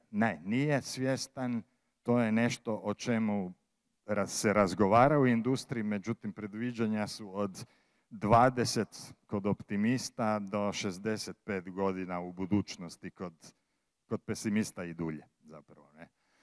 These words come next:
Ako imamo doista, ako dobijemo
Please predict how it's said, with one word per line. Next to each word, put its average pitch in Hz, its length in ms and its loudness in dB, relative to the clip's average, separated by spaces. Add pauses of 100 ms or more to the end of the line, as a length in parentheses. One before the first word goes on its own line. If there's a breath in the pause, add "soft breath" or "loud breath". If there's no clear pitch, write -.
(160)
Ako 117 280 0
imamo 131 640 4 (1500 loud breath)
doista, 123 540 8 (180)
ako 95 240 -8
dobijemo 95 580 4